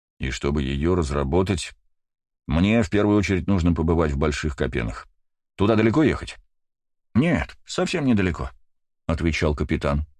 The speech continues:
«Всего двадцать километров от города. Из центра за час доехать можно». «Так что, поехали?» «Да, конечно, едем, Лев Иванович», —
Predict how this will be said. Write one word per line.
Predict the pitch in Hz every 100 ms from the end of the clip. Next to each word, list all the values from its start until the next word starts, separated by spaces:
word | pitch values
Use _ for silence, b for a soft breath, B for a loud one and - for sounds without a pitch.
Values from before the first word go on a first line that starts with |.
| _ _ _ _ _ _ _ -
«Всего | - 107 117
двадцать | 120 110 101
километров | 82 107 113 104 82
от | 76 69
города. | 69 60 58 - _ _ _ _ _ -
Из | 95 110
центра | - 151 127 127
за | 123
час | 135 127
доехать | 71 69 58
можно». | 71 71 62 - _ _ _ _ _ _ _ _ _ _ _ _ _ -
«Так | 85
что, | - 78 58 - _ _ _ _ _ _ -
поехали?» | 69 90 113 78 - - _ _ _ _ _ _ _ _ _ -
«Да, | 78 69 95
конечно, | 98 107 139 110
едем, | 120 156 123 92
Лев | 73 69
Иванович», — | 58 55 - -